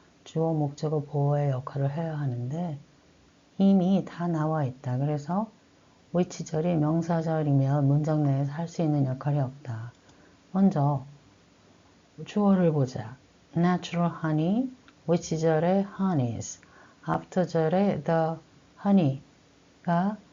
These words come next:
모두 주어로 주어가 와야 할 자리에 이미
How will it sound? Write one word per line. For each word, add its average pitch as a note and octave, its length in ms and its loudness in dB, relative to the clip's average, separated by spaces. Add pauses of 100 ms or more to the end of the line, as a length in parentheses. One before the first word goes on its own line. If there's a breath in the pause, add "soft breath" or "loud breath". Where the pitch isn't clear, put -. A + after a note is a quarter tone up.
(160)
모두 F#3+ 600 2
주어로 D3 600 2
주어가 E3+ 480 0
와야 D#3 320 0
할 D3+ 140 0
자리에 C#3+ 440 0
이미 E3+ 540 0